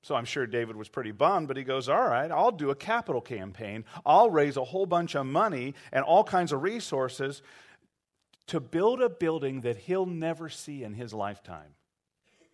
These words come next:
That, that was, I'd, I'd forgotten about that when I was giving this, preparing for this. He did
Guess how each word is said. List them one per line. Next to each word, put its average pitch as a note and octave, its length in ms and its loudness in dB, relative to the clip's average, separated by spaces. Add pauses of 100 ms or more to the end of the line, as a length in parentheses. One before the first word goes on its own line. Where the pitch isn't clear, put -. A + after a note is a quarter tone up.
(560)
That, A3 320 4 (120)
that F#3 360 4
was, - 340 -14 (280)
I'd, C#3 200 -4 (120)
I'd C#3+ 140 2
forgotten C#3+ 460 2
about G2+ 300 -4
that G#2 260 -6
when G#2 140 -16
I G2+ 60 -14
was G2+ 200 -18
giving G#2+ 240 -14
this, G#2 240 -14 (380)
preparing C3 360 -4
for A#2+ 140 -14
this. G2+ 260 -12 (720)
He G#3+ 180 -4
did F#3+ 220 4